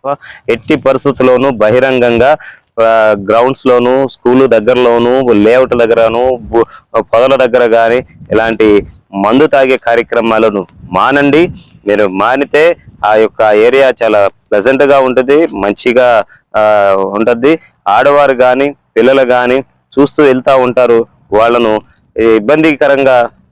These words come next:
ఆ, కాకుండా చూసుకోవడానికి అవకాశం ఉంటుంది. కాబట్టి మీరందరూ కూడా అవేర్‌నెస్ తీసుకురండి. ఎవరైనా ఇలాంటి మద్యం ఓపెన్ ప్లేస్ లో తాగుతా ఉంటే వా-, వాళ్ళకు మందలించండి, చెప్పండి, మా దృష్టికి తీసుకురండి, వాళ్ళను చట్ట ప్రకారంగా శిక్షిద్దాం.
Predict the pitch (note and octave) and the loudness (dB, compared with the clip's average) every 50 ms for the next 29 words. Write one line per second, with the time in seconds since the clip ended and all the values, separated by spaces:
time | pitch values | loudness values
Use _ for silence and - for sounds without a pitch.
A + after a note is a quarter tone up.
0 | _ - - A2+ A2+ A#2 A2+ A2+ A2 A2 A2+ A2 G2+ - B2+ B2+ B2+ - C#3 C3 | _ -4 -2 0 2 2 2 2 2 2 0 0 0 0 0 -2 0 -2 -2 0
1 | C3 B2 A2+ - A#2+ A#2 - - B2 A#2 A2+ G#2+ G#2 G#2 G#2 - A#2 A2+ G#2 - | 0 0 0 -2 -4 -4 -2 0 0 0 0 0 0 -2 0 0 0 -2 -2 -2
2 | G2+ F#2+ F#2 G2+ - - A2+ A#2+ B2 C3+ B2+ - B2+ A#2 A2+ A2+ - - _ _ | -6 -6 -4 -4 -2 -2 -2 0 0 -2 -2 0 0 0 0 -2 -4 -10 _ _
3 | _ - G2 G2+ G#2 A2 A2+ B2 B2+ C#3 D3 D3 C3 C3+ C3+ C3 C3 C#3 D3+ D#3+ | _ -4 -2 0 0 2 2 2 2 2 2 2 2 2 2 2 2 2 2 0
4 | - _ _ _ _ _ - G2 G2 A2 B2+ C3 C#3 C#3 B2 - - C3 B2 - | -2 _ _ _ _ _ -4 -2 0 0 0 0 0 -2 -2 -2 -2 -4 -4 -2
5 | - - B2+ B2 B2 C3 C3 A#2+ G#2+ A2 A#2+ C3 C3 C3 B2 B2 B2 B2 A2+ B2 | -2 -2 -2 0 0 0 2 2 2 2 2 0 0 0 0 0 -2 -2 -2 -2
6 | A#2+ A2+ A2 G#2+ G#2+ B2 C3 B2+ B2 A2+ - - _ _ _ - G#2+ A2 B2+ - | -2 -2 -2 -2 0 0 0 0 0 -2 -6 -12 _ _ _ -2 0 0 2 2
7 | - D3 C#3 - C3+ C3 A#2+ - C3 B2 - - A#2 A#2+ B2 B2+ - B2+ B2+ B2 | 0 -2 -2 0 0 0 0 0 -2 -2 0 0 0 0 0 0 0 0 0 0
8 | B2 A#2+ - A2 A2 A2+ F#2+ - _ _ _ _ _ - G#2 G#2 G#2+ G#2+ G#2 G#2 | 0 0 0 0 0 0 -2 -6 _ _ _ _ _ -2 0 0 2 2 2 2
9 | A2 A#2 A#2+ A#2+ - A2+ A2 A2 G2 - - - - - G2+ G#2 A2+ B2+ C#3 C#3+ | 0 0 0 -2 -2 -2 -2 -2 -2 -4 -6 -10 -8 -6 -4 -2 0 0 2 2
10 | D3+ D3 - D3+ C#3 C#3 D3 C#3+ - - - A#2 - - C#3 C3 C3+ D3 C#3+ A#2+ | 0 0 0 -2 0 0 -2 -2 -2 -4 -6 -4 -2 -2 -2 0 0 -2 -2 -2
11 | A2 G#2+ G2+ G#2+ G#2 - - D3 C3 C3+ - - B2 - - - - C3 B2 B2+ | -2 -2 -2 -4 -6 -6 -4 -2 -2 -2 -2 -2 -4 -4 -2 -2 -2 0 0 0
12 | C3 D3+ C#3+ A#2 A2 A2 A2+ A#2+ C#3 - - A2+ - A2+ A2+ A#2 A2+ - B2 A#2+ | 0 2 2 2 2 2 0 -2 -2 -4 -4 -6 -6 -4 -4 -2 -2 0 0 0
13 | A#2 A#2+ C#3 F#3 - - _ _ _ - - - G2+ - - G#2 F#2 - F2+ F2 | 2 2 0 0 -4 -6 _ _ _ -8 -6 -6 -6 -4 -4 -4 -4 -2 -4 -4